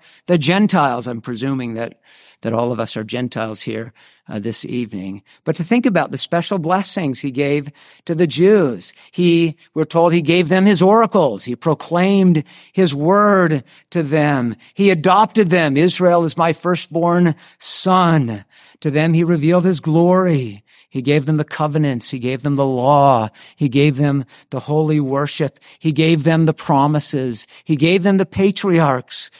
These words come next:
They were the blood descendants of Abraham, Isaac,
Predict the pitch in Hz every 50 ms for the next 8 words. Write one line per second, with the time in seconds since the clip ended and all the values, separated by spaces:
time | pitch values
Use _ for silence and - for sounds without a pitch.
0 | - _ _ - 170 180 190 180 190 170 170 139 160 160 175 175 185 185 185 175
1 | 175 156 - - - _ _ - 165 165 - - - 180 170 185 180 185 175 160
2 | - - 165 139 147 156 165 175 147 180 170 156 160 156 143 139 135 135 120 -
3 | _ - - _ _ - 151 160 170 175 160 - 165 165 156 - - - -